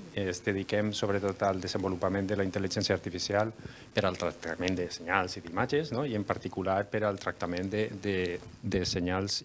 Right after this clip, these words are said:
i imatges que provenen de sensors aerotransportats o drons o satèl·lits, sobretot satèl·lits, perquè treballem molt en observació de la Terra,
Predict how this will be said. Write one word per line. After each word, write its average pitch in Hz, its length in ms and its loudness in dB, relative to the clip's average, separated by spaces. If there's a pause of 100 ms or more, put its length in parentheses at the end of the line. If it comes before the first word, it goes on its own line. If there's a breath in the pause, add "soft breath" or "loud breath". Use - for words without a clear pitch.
i 104 200 0
imatges 98 480 0
que 101 140 -2
provenen 90 460 -2
de 90 220 0
sensors 85 580 -2
aerotransportats 135 960 -2
o 123 80 -6
drons 135 540 0
o 92 100 2
satèl·lits, 87 480 0
sobretot 82 400 0
satèl·lits, 110 440 0
perquè 90 220 -2
treballem 82 460 0
molt 90 280 0 (420 loud breath)
en 98 180 4
observació 87 500 -2
de 90 60 2
la 92 120 -2
Terra, 139 360 2